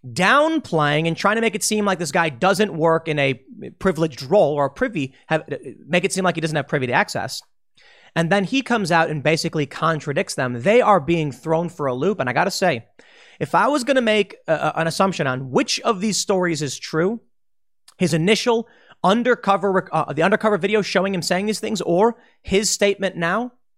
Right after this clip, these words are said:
I'm gonna go with undercover. Here's the story.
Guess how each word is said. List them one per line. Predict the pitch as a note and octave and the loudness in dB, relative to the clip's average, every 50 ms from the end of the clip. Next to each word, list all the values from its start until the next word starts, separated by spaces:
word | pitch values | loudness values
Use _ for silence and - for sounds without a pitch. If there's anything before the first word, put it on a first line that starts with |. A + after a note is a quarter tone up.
| _ _ _ _ _ - | _ _ _ _ _ -2
I'm | - F3 | 0 0
gonna | F3+ F3 D#3 | 2 2 2
go | E3 D#3 | 4 4
with | D3 - | 4 2
undercover. | D#3 C#3 C3 B2+ - C3+ A#2+ A2 G#2 A2 _ _ _ _ _ _ _ _ _ _ _ _ _ _ _ _ | 2 0 0 -2 -2 -4 -4 -4 -8 -10 _ _ _ _ _ _ _ _ _ _ _ _ _ _ _ _
Here's | - A#3 D4 D4 - | 0 2 2 2 2
the | C4 G#3 | -2 -2
story. | - - A#3+ G#3+ C#3+ G#2+ - | 0 2 2 2 2 0 -6